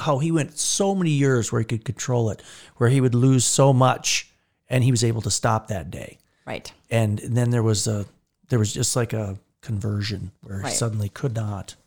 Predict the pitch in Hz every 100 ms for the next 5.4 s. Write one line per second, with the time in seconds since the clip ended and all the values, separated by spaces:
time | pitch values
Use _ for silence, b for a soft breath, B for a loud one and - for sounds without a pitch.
0 | _ _ - 160 156 156 131 135 147 180
1 | 175 160 - 165 156 139 160 - 233 247
2 | 165 147 - - 202 180 170 160 B B
3 | B B 202 208 214 208 202 - 202 190
4 | 185 175 196 190 190 175 - 202 180 -
5 | 190 214 220